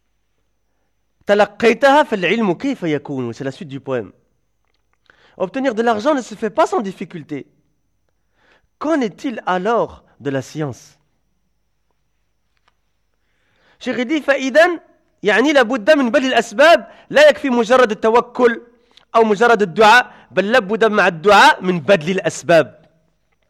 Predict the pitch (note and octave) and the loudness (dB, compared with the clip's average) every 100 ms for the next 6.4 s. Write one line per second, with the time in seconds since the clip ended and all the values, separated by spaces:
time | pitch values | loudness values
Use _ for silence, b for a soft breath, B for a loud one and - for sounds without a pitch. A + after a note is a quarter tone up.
0 | _ _ _ _ b b _ A3 C4+ C#4 | _ _ _ _ b b _ 0 0 4
1 | C#4+ C#4+ - B3+ C4+ C#4 C#4+ C4 C4+ G3 | 4 4 0 -4 0 2 4 4 2 2
2 | A#3+ B3+ D4 D4 B B A3 F3+ C#4 C4+ | 2 4 4 2 B B -12 -6 -4 0
3 | B3+ B3 A#3+ A3 G#3 F#3 F3+ G3+ F#3 D#3+ | 2 2 2 0 0 0 0 0 0 0
4 | C3+ B2 b b G3+ A3 A3 G3+ E3+ F3 | -4 -6 b b 0 0 2 2 2 0
5 | F3+ E3 E3 F#3+ G3 E3+ F3 E3+ G3+ F#3 | 0 -2 -4 -2 0 0 -4 -6 -4 0
6 | F#3 G3 C#3 | 2 2 0